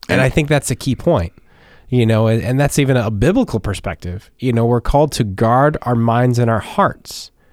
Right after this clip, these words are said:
Speaker 2: And so maybe that's where we need to start when it comes to looking at our world and the things that we intake. It's like, all right, what are we allowing ourselves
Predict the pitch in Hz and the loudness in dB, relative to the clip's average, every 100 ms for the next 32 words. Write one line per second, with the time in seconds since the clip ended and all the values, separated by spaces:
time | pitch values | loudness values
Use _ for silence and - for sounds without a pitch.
0 | _ _ _ _ - 131 123 143 131 170 | _ _ _ _ -4 -2 0 2 2 2
1 | 170 143 139 - 131 123 120 107 95 - | 2 2 0 0 2 2 0 -2 -4 -4
2 | 165 202 139 120 113 - 120 113 - 127 | 0 2 2 0 -2 0 -2 -2 0 2
3 | 117 123 123 131 117 107 107 117 123 120 | 2 2 0 0 2 2 2 2 2 2
4 | 113 107 123 117 113 113 107 104 160 185 | 0 0 -2 0 0 0 -2 0 0 0
5 | 117 - 120 107 123 110 110 127 180 196 | -2 -2 -2 0 0 0 0 0 2 4
6 | 151 120 117 113 135 156 135 117 - 127 | 4 2 2 2 2 2 0 -2 -2 0
7 | 110 101 101 104 - | 2 0 -2 -6 -12